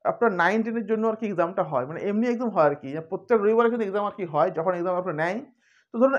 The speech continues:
একটা সানডে ধরুন ওরা নিয়ে নিল পিটি, নেক্সট সানডে ধরুন আর কি, সেকেন্ড সানডেতে ওরা নাইন টেনের জন্য এক্সাম নেবে। ধরুন আপনার, আপনি আর কি নাইন টেনের জন্য বসছেন, আর তারপরে সানডে কি নেবে ওরা,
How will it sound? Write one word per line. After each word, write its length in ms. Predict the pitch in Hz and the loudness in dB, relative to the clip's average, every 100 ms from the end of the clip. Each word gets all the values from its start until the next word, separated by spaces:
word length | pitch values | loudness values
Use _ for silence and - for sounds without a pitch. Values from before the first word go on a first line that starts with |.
| - | 2
একটা 300 | 196 - 269 | 0 2 0
সানডে 320 | 269 254 254 | 2 4 6
ধরুন 360 | 254 277 339 349 | 6 4 0 -2
ওরা 280 | 214 240 226 | 4 6 6
নিয়ে 160 | 233 | 4
নিল 200 | 247 254 | 4 4
পিটি, 500 | 262 226 220 269 370 415 _ _ _ _ | 2 0 -4 -4 -6 -8 _ _ _ _
নেক্সট 500 | 185 190 254 339 - | -4 2 4 2 -2
সানডে 280 | 247 233 233 | 2 4 4
ধরুন 200 | 226 233 | 4 4
আর 120 | 220 | 2
কি, 280 | 214 233 330 - _ | 2 -2 -4 -6 _
সেকেন্ড 340 | _ 214 233 269 | _ 0 2 4
সানডেতে 420 | 233 208 190 196 | 2 2 0 0
ওরা 460 | 180 180 220 381 - _ _ _ - | 4 6 6 2 -6 _ _ _ -4
নাইন 400 | 160 175 240 233 | 2 4 4 2
টেনের 280 | 233 220 | 2 2
জন্য 320 | 175 202 202 190 - | 2 2 2 -4 -2
এক্সাম 340 | 180 170 180 | 0 4 4
নেবে। 360 | 175 160 208 262 | 2 0 0 0
ধরুন 280 | 220 220 226 | 2 4 4
আপনার, 300 | 208 214 214 - - | 4 2 0 -2 -6
আপনি 280 | - - 202 | -6 -4 -6
আর 80 | 196 | -4
কি 80 | 196 | -4
নাইন 180 | 175 | -4
টেনের 200 | 175 185 | -4 -6
জন্য 160 | 185 165 | -4 -2
বসছেন, 420 | 165 - 151 156 - _ _ _ _ | -4 -4 -6 -6 -14 _ _ _ _
আর 100 | - - | -4 4
তারপরে 520 | 185 208 - 202 254 | 4 4 2 4 4
সানডে 340 | 269 262 247 247 | 4 2 4 2
কি 160 | 247 | 2
নেবে 220 | 247 240 | 0 4
ওরা, 320 | 247 240 330 | 6 6 6